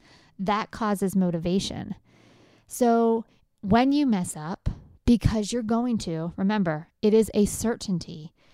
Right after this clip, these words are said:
that in your journey, whatever you're working towards, whether it's lower blood sugar, weight loss, um, you know, I B S, whatever you're working on, trying to figure out how you feel your best, you are going to make a mistake.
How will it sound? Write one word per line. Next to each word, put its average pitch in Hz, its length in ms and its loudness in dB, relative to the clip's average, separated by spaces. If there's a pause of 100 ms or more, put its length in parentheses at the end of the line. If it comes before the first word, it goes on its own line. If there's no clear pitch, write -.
(140)
that 196 220 -4
in 226 280 4
your 220 240 6
journey, 180 680 -2
whatever 196 480 2
you're 240 180 2
working 190 360 -2
towards, - 380 -8
whether 165 260 -6
it's - 220 -14
lower 180 320 -2
blood 208 300 0
sugar, 208 500 -2 (300)
weight 202 300 2
loss, 185 600 -4 (320)
um, 160 560 -12 (320)
you 190 140 -6
know, 156 220 -8 (1200)
I 202 140 2
B 208 160 -4
S, 190 260 0
whatever 226 460 2
you're 226 240 12
working 190 320 4
on, 156 160 0
trying 180 240 0
to 190 60 0
figure 190 260 -2
out 165 80 -2
how 185 220 -10
you 185 200 -4
feel 180 220 -4
your 165 160 -6
best, 160 380 -6 (340)
you 208 220 2
are 240 160 -2
going 180 380 0
to - 140 -8
make 175 320 -4
a 180 60 -8
mistake. - 640 -12